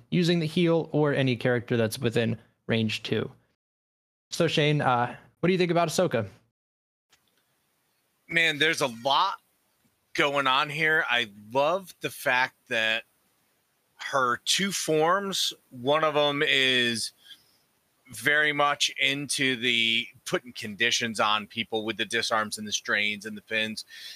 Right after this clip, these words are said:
Speaker 2: And the other one is into the shoves and heals or the shoves and jumps. So one of them's, like, crazy mobility, while the other one is debuffing her opponent.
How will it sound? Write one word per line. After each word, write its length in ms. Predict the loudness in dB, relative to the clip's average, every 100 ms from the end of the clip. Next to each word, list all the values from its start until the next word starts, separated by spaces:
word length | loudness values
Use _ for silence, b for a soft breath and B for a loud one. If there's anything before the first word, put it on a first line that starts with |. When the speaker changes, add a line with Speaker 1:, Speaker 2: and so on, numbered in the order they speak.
| B -2
Speaker 2:
And 120 | 2
the 100 | 2
other 220 | 2 2
one 340 | 2 2 2 0
is 360 | 0 2 2
into 320 | -2 -2 -4
the 380 | 0 0 2 0
shoves 480 | 2 2 2 2 0
and 120 | -2
heals 520 | -2 0 2 2 0
or 100 | -4
the 80 | -2
shoves 400 | -2 0 0 -2
and 140 | -6 -2
jumps. 400 | 0 0 -4 B B B B
So 440 | -2 2 4 4 2
one 240 | 2 2
of 60 | 2
them's, 240 | 0 2
like, 220 | 0 0
crazy 480 | -4 0 0 0 0
mobility, 720 | 0 0 2 4 4 2 2
while 240 | 2 0 2
the 120 | 2
other 240 | 2 0
one 480 | 0 2 2 2 0 -2
is 680 | 2 2 2 2 0 -4 -10 b b b -4
debuffing 560 | -2 2 0 0 -4 -4
her 220 | -4 -4
opponent. 480 | -4 -6 -2 -4